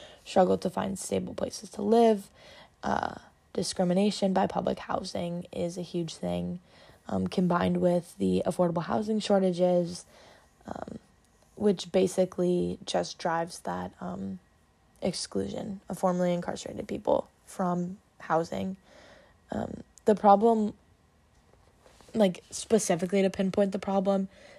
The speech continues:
um, it's definitely how people, um, specifically renters, can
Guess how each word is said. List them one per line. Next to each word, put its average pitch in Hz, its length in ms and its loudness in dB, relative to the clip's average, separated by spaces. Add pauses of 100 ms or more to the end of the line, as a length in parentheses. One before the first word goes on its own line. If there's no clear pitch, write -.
(180)
um, 190 380 2 (1500)
it's 208 280 2
definitely 208 500 2
how 180 420 0
people, 180 580 4 (520)
um, 101 340 -2 (180)
specifically 196 600 4
renters, 180 680 -2 (380)
can 180 480 0